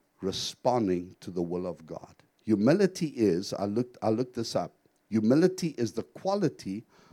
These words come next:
of having a modest or low view of one's importance and putting God first. Hallelujah. So this morning, in the name of Jesus,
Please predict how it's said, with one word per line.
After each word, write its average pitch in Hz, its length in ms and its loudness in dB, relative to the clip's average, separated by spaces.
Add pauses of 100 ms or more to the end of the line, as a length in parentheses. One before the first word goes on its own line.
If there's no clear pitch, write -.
(140)
of 110 180 2
having 120 520 -2
a 98 80 -2
modest 117 800 0 (540)
or 98 140 0
low 135 460 2
view 123 500 -2 (300)
of 82 180 -12
one's 117 580 -6 (140)
importance - 920 -12 (1040)
and 80 180 -8
putting 87 300 -4
God 80 260 -6
first. - 420 -20 (540)
Hallelujah. 76 540 -12 (1300)
So 147 180 2
this 127 260 0
morning, 156 460 10
in 127 160 6
the 120 80 6
name 127 280 2
of 131 140 -2
Jesus, 101 960 -8